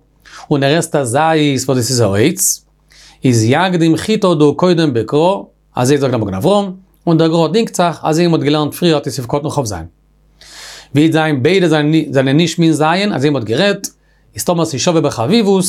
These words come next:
גייט מען מיט דער בהאג, א מיר איז מקדים בו פרי עץ. אבער תאמר, איינער איז מער חביב, דער אדמה איז מער חביב, מאכט דער אדמה. תאמר ביידע איז אדמה, אדער ביידע איז שאקל, גייט מען בו אסער חביב. תומאס איינער איז א שלם, און ער נישט קיין שלם, און שטאט ברוך ברענגט עס נישט דא, ברענגט עס ברענגט עס אין סוף, אין גאט און אפסימן,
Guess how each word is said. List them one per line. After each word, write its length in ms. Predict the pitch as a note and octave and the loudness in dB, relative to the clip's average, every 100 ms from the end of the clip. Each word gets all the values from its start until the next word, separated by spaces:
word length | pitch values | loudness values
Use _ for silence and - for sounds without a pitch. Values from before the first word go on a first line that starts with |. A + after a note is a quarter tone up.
| - - | -4 -2
גייט 160 | C#3 F3+ | -2 0
מען 80 | E3+ | 0
מיט 160 | C#3+ | 0
דער 100 | A2+ | 0
בהאג, 380 | C3+ F#3 F3 D#3+ | 0 2 0 -2
א 100 | C#3+ | -2
מיר 100 | C#3+ | 0
איז 80 | C3+ | 2
מקדים 400 | D#3 D#3+ C#3+ C#3+ | 0 0 0 2
בו 80 | D3 D3 | 2 2
פרי 300 | D3 B2 A#2 | 0 2 0
עץ. 260 | A#2 - - | -2 -8 -4
אבער 140 | A2+ | -4
תאמר, 180 | C3+ D3+ | -2 -2
איינער 200 | C#3+ D3+ | 0 0
איז 100 | C3+ | 0
מער 160 | C#3+ B2 | 0 -2
חביב, 460 | D#3+ F#3 G#3 F#3 - _ _ - | -2 -2 -4 -6 -10 _ _ -6
דער 120 | A2+ | -2
אדמה 220 | G#2+ D#3 | 0 0
איז 100 | E3 | 0
מער 160 | D#3+ E3 | 0 0
חביב, 260 | F3 F#3+ D#3 | 0 0 0
מאכט 200 | D3 G3 | -2 0
דער 140 | F#3 | 0
אדמה. 260 | F3+ F#3 F#3+ - _ _ _ - - - - - - - | 0 0 -2 -4 _ _ _ -20 -20 -20 -20 -20 -14 -2
תאמר 200 | F#3 F3 | 0 2
ביידע 320 | D3+ A3+ G#3 | 2 2 2
איז 120 | F3+ | 2
אדמה, 340 | D#3+ D#3 F#3 E3+ | 2 2 2 2
אדער 120 | D3 | 2
ביידע 200 | D#3+ D3+ | 2 0
איז 80 | C#3+ | -2
שאקל, 480 | A#2+ F3+ F#3+ F#3 F#3 F#3 _ _ - | -2 -2 0 0 -2 -6 _ _ -6
גייט 300 | C3 E3 F#3+ | 0 0 0
מען 200 | E3 E3 | 0 2
בו 60 | D#3 | 0
אסער 180 | D#3 D#3+ | 0 -4
חביב. 440 | B2+ A#2+ B2 A#2+ - _ _ _ _ - - - | -2 -2 -4 -8 -18 _ _ _ _ -20 -20 -10
תומאס 280 | - B2 A#2+ | -2 0 2
איינער 260 | B2+ D#3 D3+ | 2 2 0
איז 100 | B2+ | -2
א 40 | |
שלם, 260 | A2+ D#3 D3 | -2 0 0
און 100 | C#3+ | -2
ער 80 | C3 | -2
נישט 180 | C3 | -2
קיין 100 | D#3+ | -2
שלם, 440 | D3 D#3+ E3 G3+ G#3+ | -2 0 0 -2 -4
און 80 | C3 | -8
שטאט 160 | - C3+ | -4 -4
ברוך 120 | B2+ | -2
ברענגט 200 | C3 C3 | -4 -2
עס 60 | |
נישט 100 | C#3+ | -2
דא, 120 | E3 F3 | 0 0
ברענגט 180 | C#3 | 0
עס 80 | C3+ | 0
ברענגט 200 | C3+ C3+ | 0 0
עס 80 | C3 | 0
אין 140 | C#3 | 0
סוף, 240 | B2 D3+ D#3+ | 0 -2 0
אין 80 | C#3+ | -2
גאט 200 | C3+ - | -2 -4
און 140 | C3+ | -4
אפסימן, 460 | A#2+ - G#3 G#3+ | -2 0 0 0